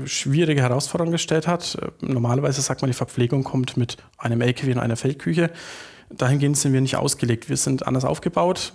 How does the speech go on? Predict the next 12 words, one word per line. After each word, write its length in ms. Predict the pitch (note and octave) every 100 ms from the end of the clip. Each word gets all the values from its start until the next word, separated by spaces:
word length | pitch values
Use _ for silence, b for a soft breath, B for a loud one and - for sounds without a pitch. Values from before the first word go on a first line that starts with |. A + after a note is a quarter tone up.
| F3
Wir 260 | D3 C#3+ B2+
haben 300 | C3+ C3+ C3
aus 280 | B2+ - - -
vielen 300 | - - C#3
Einsätzen 420 | C#3+ C#3 C#3+ - B2
gelernt. 480 | A#2 A#2+ F3+ G3 -
Wir 120 | C3+
haben 80 | C3
uns 140 | C3
anders 220 | C3+ C#3+ -
strukturiert. 640 | E3+ - F#3 F#3 F#3+ - B B B B B B _ _ _
Und 320 | C#3+ C3 -